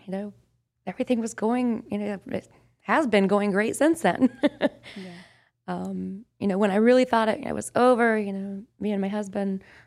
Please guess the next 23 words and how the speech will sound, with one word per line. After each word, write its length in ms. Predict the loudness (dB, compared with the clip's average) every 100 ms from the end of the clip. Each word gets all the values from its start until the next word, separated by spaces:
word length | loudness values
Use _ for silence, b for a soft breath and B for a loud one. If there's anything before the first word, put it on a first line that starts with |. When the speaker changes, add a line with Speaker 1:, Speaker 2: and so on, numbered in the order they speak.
| b _ -6
Speaker 1:
we 80 | -4
were, 240 | -4 -6
you 60 | -8
know, 80 | -8
planning 340 | -2 0 2
our 100 | 2
wedding, 400 | 2 2 2 0
getting 240 | -2 -4
things 280 | -6 -6 -6
all 160 | -6 -6
in 80 | -6
place. 480 | -4 0 0 -2
And, 340 | -4 -4 -4 -8 b b b b b -8
um, 560 | -6 -4 -4 -6 -8 -8
I 120 | -8
get 420 | -4 -2 -2 -4 -8
a 60 |
phone 220 | 0 0
call 240 | 0 -2 -6
at, 100 | -10
like, 200 | -14 -12
six 280 | -14 -12
A 20 | -8